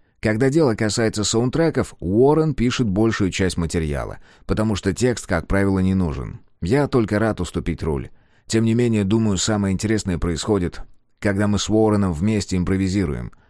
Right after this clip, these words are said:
Это для нас главная радость. Кажется, вы с ним очень близки, помимо музыкального сотрудничества. Да, мы на одной волне. Бывало ли подобное когда-либо с другими вашими соавторами? Были периоды, когда я был очень близок с ребятами из Bad Seeds.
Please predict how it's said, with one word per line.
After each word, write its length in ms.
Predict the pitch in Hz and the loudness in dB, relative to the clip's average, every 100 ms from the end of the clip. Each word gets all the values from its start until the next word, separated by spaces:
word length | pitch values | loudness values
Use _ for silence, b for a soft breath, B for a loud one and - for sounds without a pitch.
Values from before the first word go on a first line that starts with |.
| b b | b b
Это 260 | 95 98 | -2 0
для 160 | 95 95 | 0 2
нас 220 | 101 95 | 0 0
главная 420 | 80 95 95 92 | 0 0 2 0
радость. 420 | 90 104 87 - - - _ _ _ _ _ _ | 2 0 -2 -8 -14 -20 _ _ _ _ _ _
Кажется, 440 | 117 135 170 196 | 0 0 2 2
вы 120 | 185 | 2
с 100 | 190 | 2
ним 220 | - 196 185 | 2 2 2
очень 280 | 175 185 | 2 0
близки, 520 | 180 180 - 214 208 - | 2 0 0 0 0 -2
помимо 380 | - 92 95 92 | -2 2 2 2
музыкального 560 | 98 110 131 143 87 85 | 2 2 2 2 2 0
сотрудничества. 880 | - 117 156 90 71 71 - 64 - _ _ _ _ | 0 0 0 0 -2 -6 -8 -10 -10 _ _ _ _
Да, 360 | - 104 95 65 - - | -4 -2 0 -4 -8 -14
мы 220 | - 95 120 | -2 0 2
на 160 | 127 | 2
одной 220 | 117 120 | 2 2
волне. 460 | 113 107 98 76 - - - _ _ _ _ | 2 2 0 -2 -6 -14 -20 _ _ _ _
Бывало 400 | 80 113 180 208 | 2 4 4 4
ли 140 | 208 | 4
подобное 600 | 180 156 147 151 110 104 | 2 2 4 4 4 0
когда-либо 560 | 98 98 101 165 160 151 | 2 0 2 2 4 2
с 80 | 113 | 4
другими 440 | 135 151 151 78 | 2 4 2 2
вашими 420 | 67 107 - 139 | 0 0 0 0
соавторами? 640 | 139 151 127 - 71 57 - - _ _ _ _ | 0 0 0 -2 -4 -6 -12 -18 _ _ _ _
Были 280 | - 104 127 | -2 2 2
периоды, 460 | 113 120 143 127 95 | 2 4 4 2 2
когда 300 | 101 92 110 | -2 0 2
я 60 | |
был 140 | 104 110 | 2 2
очень 400 | 110 101 95 90 | 2 2 0 2
близок 540 | 110 131 92 73 - - | 2 2 0 -4 -10 -10
с 120 | - | -4
ребятами 500 | 92 104 110 98 87 | -2 0 0 0 -2
из 120 | 76 | -2
Bad 200 | 78 92 | -2 -2
Seeds. 500 | 82 92 73 - - | -2 -4 -4 -6 -10